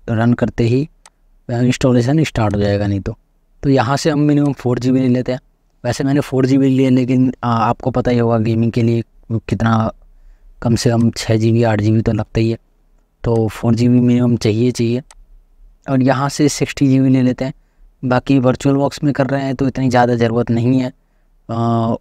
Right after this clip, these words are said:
उसके लिए हमें आपको बता दिया मैं, जैसे कि मिनिमम कॉन्फ़िगरेशन में डाल दूँगा, तो वहाँ से जाके चेकआउट कर लेना और इंस्टॉलेशन करके एक बार दे-, ज़रूर देख लेना और कुछ दिन परफॉर्मेंस चेक कर लेना। मैंने कुछ दिन बाद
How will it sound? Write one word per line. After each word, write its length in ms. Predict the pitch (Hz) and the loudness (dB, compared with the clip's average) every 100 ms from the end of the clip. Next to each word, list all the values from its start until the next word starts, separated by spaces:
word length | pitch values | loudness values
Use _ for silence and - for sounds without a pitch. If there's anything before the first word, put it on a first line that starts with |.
| - | -4
उसके 300 | 120 - 123 | -6 0 2
लिए 160 | 123 | 4
हमें 180 | 120 120 | 2 0
आपको 440 | 117 - 123 120 120 120 _ _ - | -2 -4 -2 0 0 0 _ _ -6
बता 240 | 113 113 | 0 0
दिया 220 | 113 120 113 | 2 0 0
मैं, 220 | 113 110 | 0 0
जैसे 220 | 113 113 | -2 0
कि 80 | 113 | 0
मिनिमम 400 | 113 113 113 117 | 2 2 4 2
कॉन्फ़िगरेशन 640 | 120 113 - 113 113 117 | 2 -2 0 -2 0 0
में 120 | 117 | 0
डाल 200 | 110 110 | 0 0
दूँगा, 220 | 110 113 107 | 0 -2 -2
तो 100 | 110 | -2
वहाँ 160 | 101 | -2
से 80 | 107 | -2
जाके 220 | 107 110 | -2 -2
चेकआउट 360 | 101 107 110 101 | -2 -2 -2 -2
कर 140 | 117 | -2
लेना 240 | 113 113 - _ _ - - | 0 0 -4 _ _ -20 -6
और 280 | 110 110 110 | 0 2 0
इंस्टॉलेशन 720 | - - 117 - 117 120 127 | -2 -8 -2 2 2 2 2
करके 320 | 120 113 123 117 | 0 0 0 0
एक 80 | |
बार 160 | 110 110 | 0 -2
दे-, 460 | - _ 117 107 117 | -4 _ -2 0 0
ज़रूर 240 | 110 127 | 0 2
देख 260 | 123 120 117 | 2 0 0
लेना 220 | 117 127 - _ _ _ | -2 -4 -8 _ _ _
और 160 | 110 107 | -4 -4
कुछ 240 | - 127 | 0 0
दिन 180 | 123 123 | 2 2
परफॉर्मेंस 500 | 123 - 113 117 120 | 0 -2 0 0 0
चेक 220 | - 113 | -2 -2
कर 120 | - | 0
लेना। 280 | 107 104 110 - | 0 0 -4 -4
मैंने 180 | 120 123 | -2 -2
कुछ 180 | - 117 | 0 0
दिन 160 | 120 117 | 2 2
बाद 180 | 117 | 0